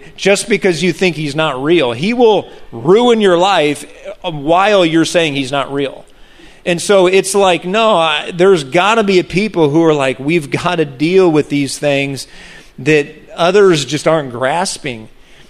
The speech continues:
And so th-, that's the thing. When you lead in a pastoral way or in a ministry context, youth leadership, worship, whatever, there are things happening in the spirit. There, there, you know,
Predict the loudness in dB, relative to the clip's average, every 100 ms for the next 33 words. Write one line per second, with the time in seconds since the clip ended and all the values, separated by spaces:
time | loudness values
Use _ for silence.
0 | -20 -6 -4 0 2 4 2 -2 -8 -12
1 | -18 -18 -16 -16 -14 -4 -4 -2 -6 0
2 | 0 0 -2 -2 -2 0 0 0 0 0
3 | -2 -2 -6 -8 -2 2 6 6 6 4
4 | 4 2 2 0 -2 -4 -2 -2 -2 0
5 | 0 0 -2 -2 0 0 0 -2 -8 -2
6 | -2 0 0 2 2 0 2 2 2 0
7 | 0 0 0 -2 0 2 2 2 0 -2
8 | -16 -20 -20 -20 _ _ _ 0 4 4
9 | 4 4 2 -2 -14 -2 0 0 -2 -4
10 | -4 -4 -4 -4 -8 -10 -12 -6 0 0
11 | 0 -8 -12 -18 -20 -20 -20 -14 -4 -4
12 | 0 -2 -2 -2 0 2 0 -4